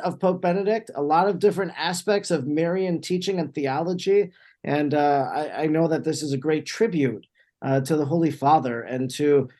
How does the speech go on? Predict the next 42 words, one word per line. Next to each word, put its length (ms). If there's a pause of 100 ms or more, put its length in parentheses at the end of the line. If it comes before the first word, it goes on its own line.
(240)
uh, 340
his 240
papacy 640
and 240
what, 260 (320)
uh, 200
he 200
taught 480 (320)
and 240
his 240
life 300
as 120
a 60
theologian 640
as 160
well, 220
as 140
we 100
touched 260
on 140
those 260
years 240
of 80
his 180
life. 220
So 280 (320)
thanks 220
so 120
much 240
for 120
your 160
willingness 600
to, 200
uh, 200
come 200
on 240
and 140
discuss 440
this 220
with 160
me 140
today. 440